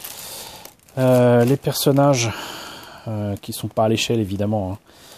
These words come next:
Ça, ça doit être, euh, facilement du un vingtième, je dirais. Euh, les autocollants,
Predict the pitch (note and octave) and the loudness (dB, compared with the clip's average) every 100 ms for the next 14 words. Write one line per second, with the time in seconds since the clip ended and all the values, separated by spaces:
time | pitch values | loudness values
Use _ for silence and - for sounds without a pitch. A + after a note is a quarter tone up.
0 | - _ - A2 F#2+ G2 G2 - G2+ F#2+ | -20 _ -18 -12 -6 -4 -4 -6 -6 -6
1 | F#2 - - G2 G#2 G2+ F#2 F#2+ G2+ F#2 | -6 -8 -10 -6 -4 -2 -2 0 0 -2
2 | - A2+ G2+ G#2 G#2+ A2+ _ - - - | -2 -4 -2 -2 -2 -4 _ -20 -20 -20
3 | - _ A#2 G2+ G2+ A2 A#2+ B2 A2 B2+ | -20 _ -8 -4 -2 0 0 -2 0 4
4 | B2+ D3 | 4 2